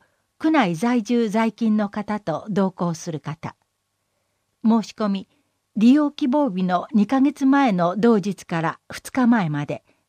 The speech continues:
電話または窓口で受け付けます。八月は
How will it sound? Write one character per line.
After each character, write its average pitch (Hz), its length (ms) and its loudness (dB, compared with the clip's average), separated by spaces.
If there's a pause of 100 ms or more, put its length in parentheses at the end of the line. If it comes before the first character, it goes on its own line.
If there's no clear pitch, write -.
電 254 260 6
話 254 140 2
ま 220 160 0
た 254 140 -2
は 170 220 0
窓 208 300 2
口 170 240 -2
で 147 200 -6
受 180 200 -6
け 156 40 -8
付 - 180 -10
け 147 40 -6
ま 156 120 -6
す。 - 200 -20 (1700)
八 226 300 -2
月 320 280 -2
は 185 280 2